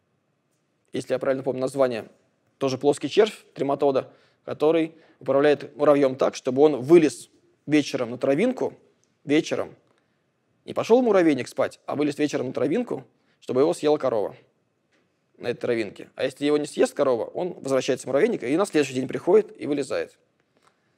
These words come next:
И ждёт, пока его съедят. Потому что также влияет через нервные системы на поведение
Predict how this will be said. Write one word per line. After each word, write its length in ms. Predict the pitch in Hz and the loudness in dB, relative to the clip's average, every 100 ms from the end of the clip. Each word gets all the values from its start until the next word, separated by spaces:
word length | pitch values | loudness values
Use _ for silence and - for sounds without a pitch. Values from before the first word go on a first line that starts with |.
| _ _ - | _ _ -16
И 60 | |
ждёт, 200 | 127 165 | -4 -4
пока 200 | 170 127 | -4 -4
его 120 | 135 131 | -2 -4
съедят. 440 | - - 82 - _ _ | -10 -8 -8 -8 _ _
Потому 140 | - 139 | -14 -4
что 180 | 139 | -2
также 340 | 135 165 165 143 | 0 0 0 0
влияет 380 | 131 156 156 - | 4 6 4 2
через 380 | 139 135 - _ _ - | -2 -2 -6 _ _ -4
нервные 540 | 147 139 131 123 - | -2 0 -2 -4 -6
системы 580 | - - - 156 160 139 - _ _ _ _ _ - | -16 -20 -4 0 0 -2 -12 _ _ _ _ _ -12
на 100 | 123 | -4
поведение 580 | 127 131 131 117 98 | -2 0 0 0 -8